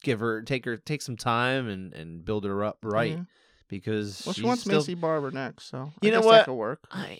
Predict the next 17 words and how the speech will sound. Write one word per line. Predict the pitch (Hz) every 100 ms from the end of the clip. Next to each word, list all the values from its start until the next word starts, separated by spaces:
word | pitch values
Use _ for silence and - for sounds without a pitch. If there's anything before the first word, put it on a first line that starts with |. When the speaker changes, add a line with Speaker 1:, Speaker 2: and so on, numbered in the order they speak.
| -
Speaker 1:
you | 180
know, | 202 196 196
at | 131
least | 156 190 165
Macy | 160 139
Barber's | 117 120 113 110
still | - 107
kind | 95 107
of | 98 98
a, | 92 87 - 143 -
a, | 104 117
essentially | - 113 104 101
a |
prospect | - 104 98 - 98 -
as | 127
Speaker 2:
Mm. |
Speaker 1:
well. | 98 98 95